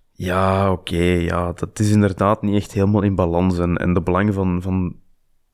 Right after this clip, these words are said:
het, het kind is, kan potentieel zwaarder doorwegen. Uiteindelijk inderdaad de keuze om daar iets mee te doen of li-, ligt nog altijd volledig bij de donor, hè. Als de donor zegt, eh,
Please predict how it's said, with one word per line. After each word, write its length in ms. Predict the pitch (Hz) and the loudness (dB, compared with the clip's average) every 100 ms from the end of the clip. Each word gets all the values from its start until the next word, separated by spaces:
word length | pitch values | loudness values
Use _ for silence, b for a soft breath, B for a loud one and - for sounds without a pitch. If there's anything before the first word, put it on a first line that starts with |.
| - - | -16 -8
het, 220 | 104 - | -8 -6
het 200 | - - | -8 -6
kind 260 | - 104 107 | 0 0 2
is, 440 | 95 - - - - _ _ _ _ _ _ - - | 0 0 -2 -4 -10 _ _ _ _ _ _ -20 -8
kan 260 | - 113 - | 0 0 2
potentieel 440 | 117 110 - 98 | 0 0 0 -2
zwaarder 400 | 92 92 95 92 | -2 -2 0 0
doorwegen. 440 | 87 95 101 95 98 | 2 4 4 2 2
Uiteindelijk 400 | - 185 196 127 | 2 0 0 -2
inderdaad 400 | 101 85 120 - | 0 2 0 0
de 60 | - | -2
keuze 360 | 110 117 110 | 2 2 2
om 200 | 104 101 | 0 2
daar 120 | 98 92 | 2 0
iets 160 | - | 0
mee 120 | 101 | -2
te 120 | - 90 | -2 0
doen 160 | 131 | 0
of 140 | 139 - | 0 0
li-, 200 | 165 104 | 2 2
ligt 180 | - | 0
nog 140 | 98 90 | 0 0
altijd 280 | 113 110 - | 0 -2 -2
volledig 360 | 87 95 104 | -2 0 2
bij 120 | 90 | 2
de 80 | 85 | 0
donor, 380 | 82 87 90 82 | -2 -2 -2 0
hè. 60 | 98 | -2
Als 120 | 98 | -2
de 80 | 90 | -2
donor 360 | 87 92 85 82 | 0 0 -2 -2
zegt, 280 | - - 90 | -4 -2 -2
eh, 240 | 85 | 0